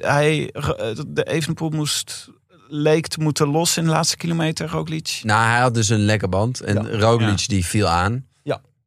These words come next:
Speaker 2: Eh,
Speaker 1: Maar die viel
Speaker 2: los
Speaker 1: uit
Speaker 2: van die lekke band. Hij was,
Speaker 3: Ja.
Speaker 2: hij was al weg
Speaker 3: Ja.
Speaker 2: toen Evenepoel
Speaker 3: Correct.
Speaker 2: opeens een lekke band had.
Speaker 1: Ja.
Speaker 2: Onfortuinlijk.
Speaker 1: Ah, ja.
Speaker 3: En
Speaker 1: Ja.
Speaker 3: in de laatste straight line was Fred Wright ook in die groep. En Roglic ging uit de, de paceline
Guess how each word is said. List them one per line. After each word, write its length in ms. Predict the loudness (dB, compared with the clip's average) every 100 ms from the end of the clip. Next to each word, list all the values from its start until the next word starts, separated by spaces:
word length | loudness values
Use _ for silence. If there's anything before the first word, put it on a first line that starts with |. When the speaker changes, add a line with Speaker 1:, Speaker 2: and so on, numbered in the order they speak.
| _
Speaker 2:
Eh, 120 | -2
Speaker 1:
Maar 100 | 2
die 100 | 2
viel 140 | 2 2
Speaker 2:
los 100 | 2
Speaker 1:
uit 120 | 2
Speaker 2:
van 180 | 2 2
die 100 | 2
lekke 200 | 0 0
band. 200 | 0 2
Hij 160 | 2 2
was, 180 | 0
Speaker 3:
Ja. 80 | 0
Speaker 2:
hij 180 | 0 2
was 160 | 2 4
al 140 | 4
weg 320 | 4 2 -4 -6
Speaker 3:
Ja. 80 |
Speaker 2:
toen 460 | -2 2 2 0 -8 _
Evenepoel 720 | 0 2 2 0 2 0 -2 _ _ _ _ _
Speaker 3:
Correct. 320 | -2 -2 0
Speaker 2:
opeens 400 | 2 4 4 2
een 80 | 2
lekke 220 | 2 2
band 220 | -2 -2
had. 340 | -2 -4 -10 -20 _ _
Speaker 1:
Ja. 120 | -4 -4
Speaker 2:
Onfortuinlijk. 640 | 0 0 0 0 -4 -12 -20 -16
Speaker 1:
Ah, 160 | -4
ja. 240 | -2 0 -2 -6 -8 0
Speaker 3:
En 420 | 2 2 0 -4 _ _ _
Speaker 1:
Ja. 140 | -4
Speaker 3:
in 80 | 0
de 80 | 4
laatste 300 | 4 2 -2
straight 320 | 0 0 2 2
line 280 | 2 0 -2
was 160 | -2
Fred 200 | 2 2
Wright 240 | 4 2 0
ook 120 | -2
in 80 | -2
die 100 | -2
groep. 180 | -4 -6 _ _ _ _ _
En 440 | -2 0 0 -2 -8 _ _ _ _ _ _ _ _ _ _ _
Roglic 380 | 0 2 2 0
ging 280 | 2 0 2
uit 260 | 2 2
de, 340 | 2 2 2 -2
de 100 | -8
paceline 640 | 0 0 2 0 0 -2